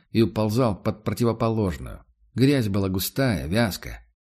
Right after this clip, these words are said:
Она тяжело ворочалась на своем ложе, чавкая лопающимися пузырями. И, глядя на эту влажную, светящуюся грязюку,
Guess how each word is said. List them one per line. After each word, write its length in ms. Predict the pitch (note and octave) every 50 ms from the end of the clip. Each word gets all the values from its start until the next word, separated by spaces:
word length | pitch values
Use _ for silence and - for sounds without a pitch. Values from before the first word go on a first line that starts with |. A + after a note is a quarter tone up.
| _
Она 180 | - G#2 A2+ A2
тяжело 360 | A2 C3 B2+ A2+ C#3 D3 D#3
ворочалась 580 | D3 D3 C#3+ D3 D3+ C3 - B2 A#2+ A#2 A2 -
на 80 | A#2+
своем 360 | A2 - B2 A#2+ B2+ B2 A#2 A2+
ложе, 440 | A2+ A#2 A2+ G#2+ E2+ F2 D#2+ - _
чавкая 500 | - - - C3 B2 A#2+ B2 - F#2+ F#2+
лопающимися 760 | F#2+ G#2 A#2 - - G#2 G2+ F#2 - G#2 G#2 G2 - - G2
пузырями. 760 | - - - G#2 F2+ G2 G#2 F#2 F#2 F2 D2+ C#2 B1 A1+ - _ _ _ _ _ _ _ _ _ _ _ -
И, 60 | G#2+
глядя 300 | G2+ A#2+ B2+ B2+ A#2 A2+
на 140 | A2 A2 A2
эту 160 | G2+ - G2+
влажную, 420 | F#2+ G#2+ A#2+ A#2 G#2+ E2+ G2+ F#2+
светящуюся 680 | F2+ - G2+ F#2 F#2 A#2 A2+ G#2 - - F#2 F2+ - F2+
грязюку, 680 | E2+ F#2+ F#2 G2 F2 - G#2+ B2 B2 - - F2 D#2